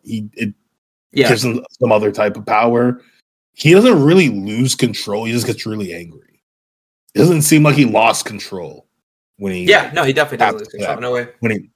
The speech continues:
Speaker 1: tapped into that power. So I think that might give him a little edge on Naruto at the, you know, at the part of the story where we're talking about where Naruto is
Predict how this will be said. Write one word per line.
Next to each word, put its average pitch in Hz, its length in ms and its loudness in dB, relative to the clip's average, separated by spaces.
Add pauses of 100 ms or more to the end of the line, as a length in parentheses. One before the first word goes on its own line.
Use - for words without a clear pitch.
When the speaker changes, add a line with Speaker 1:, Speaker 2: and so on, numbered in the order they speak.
(120)
Speaker 1:
tapped 107 280 0
into 107 160 -10
that 85 220 -6
power. 82 420 -4 (260)
So - 160 2
I 131 100 4
think 180 160 4
that 170 160 2
might 160 160 4
give 147 140 6
him 156 120 2
a 143 80 4
little 139 320 4
edge 117 480 -2 (680)
on 113 220 2
Naruto 104 800 0
at 98 140 0
the, 104 100 -6 (340)
you 113 160 -2
know, 92 460 -4 (420)
at 110 220 -2
the 95 440 2 (240)
part 120 220 2
of 104 60 -2
the 104 100 0
story 98 420 -4
where 95 160 -6
we're 92 80 -10
talking 92 360 -10
about 87 360 -10 (420)
where 101 180 -2
Naruto 87 640 -6
is 82 340 -14